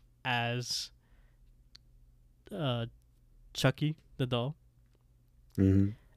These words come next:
Speaker 1: And I don't know if Doctor Mixer has, was in any of the movies, but here we learn that this is it. She's dead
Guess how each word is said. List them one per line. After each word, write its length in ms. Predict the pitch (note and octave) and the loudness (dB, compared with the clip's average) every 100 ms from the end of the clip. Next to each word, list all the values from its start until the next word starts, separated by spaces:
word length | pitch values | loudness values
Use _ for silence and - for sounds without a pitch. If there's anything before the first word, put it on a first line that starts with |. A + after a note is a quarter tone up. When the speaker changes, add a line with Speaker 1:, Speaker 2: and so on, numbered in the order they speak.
| - | -6
Speaker 1:
And 200 | C3 B2+ | -4 0
I 80 | C3+ | 2
don't 100 | D3 | 2
know 220 | D3+ D3+ | 2 2
if 360 | D3 - - - - | -2 -12 -20 -10 -4
Doctor 260 | C3 - C#3+ | -2 2 2
Mixer 340 | C#3+ - D3 | 2 2 4
has, 180 | C#3+ C3 | 4 4
was 180 | C3+ C3 | 2 2
in 80 | C3 | 2
any 180 | C3 C3+ | 2 0
of 80 | |
the 60 | C3 | 0
movies, 420 | C3+ B2+ B2+ C3 - | -2 -2 -4 -6 -6
but 200 | B2 C3+ - - - - - - - - - - | -6 -8 -14 -20 -20 -20 -20 -20 -20 -20 -20 2
here 180 | C#3+ | 4
we 120 | C3+ C3 | 4 2
learn 380 | C3 C3 C3 | 2 2 0
that 200 | B2 A2+ - | -2 -4 -8
this 200 | - A#2 B2+ | -10 -8 -4
is 100 | C3 | -4
it. 180 | C#3+ | -4
She's 220 | - - A#2 | -8 -12 -4
dead 320 | B2+ B2+ | -2 0